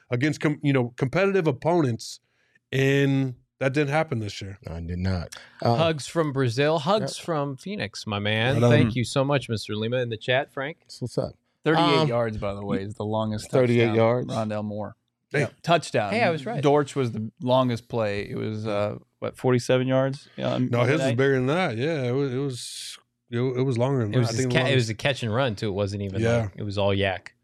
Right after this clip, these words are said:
Speaker 2: Look, when I look at this team, man, I think about, <clears throat> I think about how what displayed last year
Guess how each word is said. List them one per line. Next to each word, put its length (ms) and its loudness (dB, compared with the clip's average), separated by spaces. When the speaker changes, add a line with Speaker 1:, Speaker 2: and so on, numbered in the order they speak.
Speaker 2:
Look, 160 4
when 100 2
I 60 4
look 160 0
at 60 -2
this 140 2
team, 280 2
man, 140 4
I 80 2
think 200 0
about, 460 0
<clears throat> 80 -14
I 1120 -2
think 160 2
about 220 2
how 540 2
what 340 0
displayed 520 0
last 520 0
year 400 -2